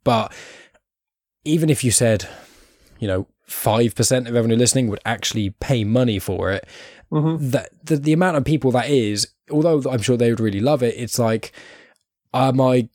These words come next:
Speaker 1: do, I can't at the moment warrant running myself ragged for a collective
Speaker 2: Yeah.
Speaker 1: of people. Espe-, that's if, you know, I've seen Patreon pages of podcasts that are bigger than mine, and they start Patreon and they're like, "Yeah, we get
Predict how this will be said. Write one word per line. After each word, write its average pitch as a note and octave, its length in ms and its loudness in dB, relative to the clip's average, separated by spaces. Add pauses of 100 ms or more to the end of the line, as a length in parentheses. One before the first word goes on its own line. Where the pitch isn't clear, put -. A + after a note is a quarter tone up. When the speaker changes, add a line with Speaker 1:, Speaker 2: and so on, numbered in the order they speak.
Speaker 1:
do, C#3+ 140 2
I B2 100 -2
can't C3 500 0
at A#2 140 -4
the A#2 80 2
moment A#2 420 2
warrant A2+ 420 2
running A2+ 300 2
myself G#2 300 0
ragged G2+ 440 -2
for G#2 240 -4
a G2 480 -2
collective A2 640 0
Speaker 2:
Yeah. G2 80 -10
Speaker 1:
of F#2+ 80 -8
people. G2 460 -6
Espe-, E3+ 320 0
that's G#3 200 2
if, - 320 -6
you F3+ 60 0
know, D3+ 160 0
I've E3 160 2
seen F3 160 0
Patreon C#3 400 0
pages A2+ 320 0
of G2+ 240 -4 (220)
podcasts A#2 420 0
that A2+ 60 -4
are G#2 60 -2
bigger D3+ 180 2
than G#2+ 100 -2
mine, F#2+ 340 -2 (360)
and A#2 120 0
they B2+ 60 2
start C3+ 200 0
Patreon G#2+ 420 0
and G2 80 -4
they're G2+ 100 2
like, G2+ 240 0
"Yeah, C#3+ 220 0 (680)
we E3 160 0
get A#2 280 0